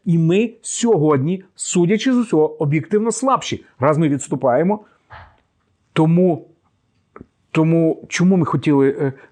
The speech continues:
щоб вона прийшла? Тобто для чого? Щоб відступати до, доки до, до, до Дніпра,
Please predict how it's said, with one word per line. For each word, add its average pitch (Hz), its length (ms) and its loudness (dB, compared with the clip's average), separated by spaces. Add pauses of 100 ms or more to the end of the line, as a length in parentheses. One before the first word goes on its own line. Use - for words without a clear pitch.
щоб 147 260 0
вона 139 220 4
прийшла? 127 400 -4 (420)
Тобто 156 440 0 (200)
для 175 200 2
чого? 165 360 0 (100)
Щоб 165 180 -2
відступати 214 500 0
до, 160 280 0 (140)
доки 165 340 -2
до, 143 380 0
до, 147 280 2
до 170 160 0
Дніпра, 185 680 0